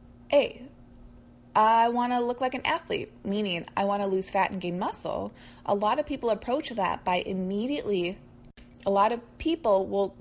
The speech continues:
go into the loss phase. They will say, "I wanna look athletic. I need to eat less because I need to look thinner."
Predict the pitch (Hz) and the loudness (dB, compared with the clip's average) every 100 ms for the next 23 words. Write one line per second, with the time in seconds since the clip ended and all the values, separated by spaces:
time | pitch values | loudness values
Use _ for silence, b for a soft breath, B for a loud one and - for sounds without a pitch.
0 | 151 190 196 254 262 202 190 202 185 185 | -4 2 4 4 0 -4 -2 0 0 0
1 | 175 165 160 185 196 - - - - - | -2 0 0 0 -4 -12 -12 -10 -10 -6
2 | 185 180 175 - 165 165 - B B 214 | -2 -2 -2 0 0 -2 -6 B B 2
3 | 233 254 240 202 190 165 - 180 185 233 | 2 2 0 -2 0 -2 -2 0 0 -2
4 | 240 - 190 196 226 220 208 - - 185 | -6 -8 -2 0 0 -2 -4 -8 -8 -8
5 | - 170 147 - - - - - 190 185 | -6 -4 -4 -4 -10 -16 -12 -6 -2 -2
6 | - 185 185 185 170 175 165 - - - | -2 -2 -2 -2 -4 -6 -6 -6 -12 -12
7 | - - | -10 -10